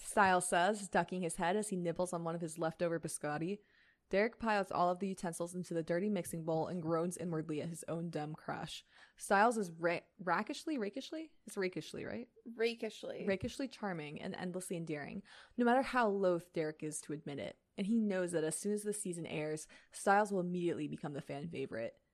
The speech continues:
Speaker 1: Derek's a little pissed that it's working on him so easily, actually.
Speaker 2: "You want one?"
Speaker 1: "Huh?" Derek asks, looking up from where he's been starting to wipe down Stiles' countertop. Stiles is holding out a biscotti,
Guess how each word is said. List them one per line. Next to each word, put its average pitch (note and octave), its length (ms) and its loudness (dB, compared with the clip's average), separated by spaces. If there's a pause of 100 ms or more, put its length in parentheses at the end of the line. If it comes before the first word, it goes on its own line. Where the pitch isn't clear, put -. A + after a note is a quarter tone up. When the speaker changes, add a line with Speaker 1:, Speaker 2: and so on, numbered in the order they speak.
(180)
Speaker 1:
Derek's D4+ 300 2
a C#4+ 40 2
little G#3 160 4
pissed - 520 -2
that D#3+ 100 -2
it's - 200 -8
working D#3+ 300 -6
on D3 80 -8
him D#3+ 140 -8
so - 260 -6
easily, D#3 400 -4
actually. - 640 -8 (720)
Speaker 2:
"You B3+ 140 0
want A3+ 200 4
one?" B3+ 260 4 (340)
Speaker 1:
"Huh?" F#3 300 2 (380)
Derek F#3 300 2
asks, G#3+ 380 0
looking E3+ 320 -2
up E3+ 160 -2
from F3+ 80 -8
where E3+ 80 -4
he's E3+ 180 -6
been E3 240 -6
starting D#3 420 -4
to D#3+ 80 -2
wipe D3+ 300 -4
down D3+ 240 -4
Stiles' D3+ 400 -6
countertop. D#3+ 600 -4 (560)
Stiles C4 360 4
is C#4 120 -6
holding A3+ 220 0
out G3+ 140 4
a F#3+ 60 0
biscotti, D#3 580 -4